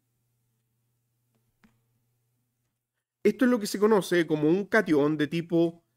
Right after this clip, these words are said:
cetonio. Cetonio es el electrófilo activado.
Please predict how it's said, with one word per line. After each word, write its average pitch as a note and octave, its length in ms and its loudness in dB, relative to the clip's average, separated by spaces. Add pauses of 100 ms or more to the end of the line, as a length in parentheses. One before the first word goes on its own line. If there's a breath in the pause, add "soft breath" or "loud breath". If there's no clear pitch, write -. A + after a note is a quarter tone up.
(260)
cetonio. D3+ 640 2 (880)
Cetonio E3 720 2 (220 soft breath)
es F3 480 0
el C#3 320 0
electrófilo F#3+ 1080 -2
activado. C#3+ 680 -2